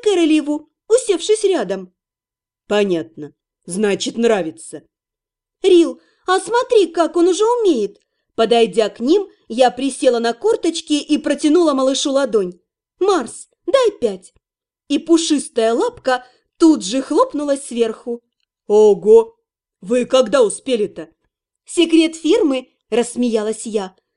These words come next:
«Просто у меня необычно умный кот. Смотри!» Встав, я подошла к столу и протянула руку фамильяру. «Филя, дай пять!» Фамильяр поднял на меня глаза,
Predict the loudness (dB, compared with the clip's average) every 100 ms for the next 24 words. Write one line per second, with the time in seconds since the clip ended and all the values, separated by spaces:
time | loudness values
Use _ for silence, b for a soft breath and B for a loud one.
0 | _ _ 0 2 2 2 4 6 6 6
1 | 2 -6 B 4 4 4 4 2 2 2
2 | 0 2 2 4 4 2 -4 -8 -10 _
3 | _ -12 -4 -2 -2 -6 -8 -12 _ _
4 | _ _ _ -20 -6 -4 -4 -2 -2 0
5 | 0 -2 -2 -4 -6 -6 -6 -4 -4 -6
6 | -8 b b 0 2 2 -2 0 2 2
7 | 2 2 2 2 0 2 2 2 -2 -4
8 | -8 -14 _ _ _ -8 0 0 0 -4
9 | -12 _ 0 2 0 -2 -6 -8 _ _
10 | _ _ _ _ _ _ 0 4 4 4
11 | 2 0 0 0 2 2 0 2 2 2
12 | 2 0 0 0 -2 -4